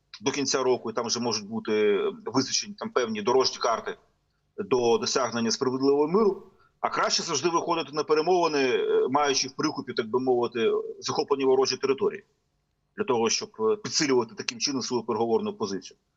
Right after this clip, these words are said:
Тому цілком можливо є і такі стратегічні міркування.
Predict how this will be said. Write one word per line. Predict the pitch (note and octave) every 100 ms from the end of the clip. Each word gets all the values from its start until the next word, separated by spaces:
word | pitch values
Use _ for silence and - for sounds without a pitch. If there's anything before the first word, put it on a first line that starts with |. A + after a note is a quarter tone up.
| _ -
Тому | F#3+
цілком | G3 A#3+ B3+ A3+
можливо | E3 A3 G#3+
є | F#3+ G3+
і |
такі | F#3+ -
стратегічні | C3+ B2 B2+ C#3+ C#3+ B2
міркування. | G#2+ F#2+ D#2+